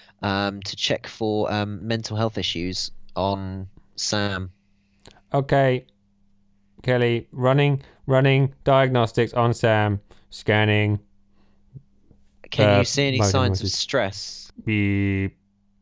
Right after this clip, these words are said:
Speaker 2: beep, beep, beep, beep, beep, beep, beep. All that sort of modem, you know, nineties noises. Uh,
Speaker 1: Yeah.
Speaker 2: yes,
Speaker 1: Love it.
Speaker 2: uh, Samantha Jones seems to be suffering extreme levels of stress.
Speaker 1: I see. Do you
Speaker 2: And
Speaker 1: know what? That,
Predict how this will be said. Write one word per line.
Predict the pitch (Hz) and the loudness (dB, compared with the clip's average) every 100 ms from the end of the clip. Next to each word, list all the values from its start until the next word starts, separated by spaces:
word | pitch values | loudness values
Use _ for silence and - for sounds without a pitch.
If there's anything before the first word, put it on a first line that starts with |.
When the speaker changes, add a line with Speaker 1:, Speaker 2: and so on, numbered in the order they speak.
| 107 | -6
Speaker 2:
beep, | 98 98 98 - | -2 -2 -4 -2
beep, | 98 95 | -4 -2
beep, | - 95 - | -4 -6 -4
beep, | 98 | -6
beep, | - 92 | -4 -4
beep, | 113 95 | -2 -4
beep. | 92 - - - - - - - - 156 127 113 117 127 | -6 -12 -16 -10 -6 -6 -8 -10 2 6 8 6 4 2
All | 110 | 4
that | 104 104 | 4 2
sort | - 101 95 | 0 0 0
of | |
modem, | 107 104 101 101 98 98 95 | 2 4 4 4 4 2 0
you | - | 0
know, | 101 98 | 2 4
nineties | 98 98 98 110 95 | 4 4 2 2 2
noises. | 101 98 98 101 101 - - - - - | 4 4 4 2 0 -8 -20 -20 -10 0
Uh, | |
Speaker 1:
Yeah. | 107 104 101 101 113 - - | 4 4 2 -2 -6 -12 0
Speaker 2:
yes, | 123 110 - - | 2 2 -2 -14
Speaker 1:
Love | 82 - | -14 -8
it. | 117 | -2
Speaker 2:
uh, | 113 - - | -2 -4 -14
Samantha | - 131 131 127 | -6 0 0 0
Jones | 127 110 104 - - | 2 2 2 -2 -6
seems | - 113 107 | 0 0 0
to | 110 | -2
be | - 107 104 - | 0 0 0 -4
suffering | - 107 107 104 101 - - | -2 0 2 0 -2 -6 -12
extreme | - - 127 123 123 - | -6 0 2 2 -2 -2
levels | 110 104 101 95 | 0 2 2 -2
of | - 107 95 | -2 -2 -2
stress. | - 110 95 92 - - - _ _ _ _ _ _ 95 | 0 2 2 0 -6 -14 -20 _ _ _ _ _ _ -16
Speaker 1:
I | 90 85 | -12 -10
see. | - 95 87 87 - _ - - - | -8 -6 -4 -6 -12 _ -14 -14 -12
Do | 110 | -2
you | 98 | 0
Speaker 2:
And | 107 | 2
Speaker 1:
know | 107 | 2
what? | 104 | 2
That, | 98 | 2